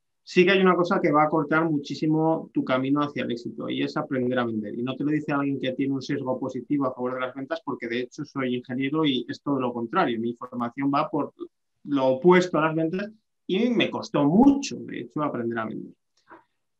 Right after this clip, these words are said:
Precisamente por eso lo, lo valoro tanto. Si algo hubiera cortado mis caminos, hubiera sido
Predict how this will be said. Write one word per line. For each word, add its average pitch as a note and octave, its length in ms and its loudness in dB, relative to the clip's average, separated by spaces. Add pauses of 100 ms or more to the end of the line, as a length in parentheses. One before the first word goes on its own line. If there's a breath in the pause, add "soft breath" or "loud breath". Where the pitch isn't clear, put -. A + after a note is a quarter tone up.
(160)
Precisamente F3 440 8
por E3+ 180 6
eso B2+ 300 0
lo, C#3 260 0
lo D3+ 160 4
valoro C3+ 640 2
tanto. A#2 400 -2
Si - 240 2
algo F3 240 8
hubiera F3 400 10
cortado D#3 800 2
mis C#3 640 2
caminos, F3 720 2
hubiera C#3+ 340 2
sido F#3 640 0